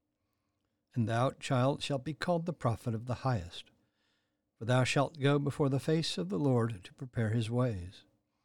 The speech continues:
to give knowledge of salvation unto his people, for the remission of their sins, through the tender mercy of our God,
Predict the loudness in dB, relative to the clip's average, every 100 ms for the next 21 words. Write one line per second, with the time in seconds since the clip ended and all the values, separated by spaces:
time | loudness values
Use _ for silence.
0 | _ _ _ _ 0 2 4 4 4 4
1 | 0 -2 0 2 2 2 2 0 2 2
2 | 0 -4 -4 -2 0 0 0 -6 -6 -10
3 | _ _ _ _ _ _ -2 2 4 4
4 | 2 0 -2 0 2 0 0 -2 -2 -4
5 | -8 -16 _ _ _ _ _ _ _ _
6 | _ _ _ 0 0 2 4 4 2 0
7 | 0 0 2 2 4 2 2 2 0 -2
8 | -8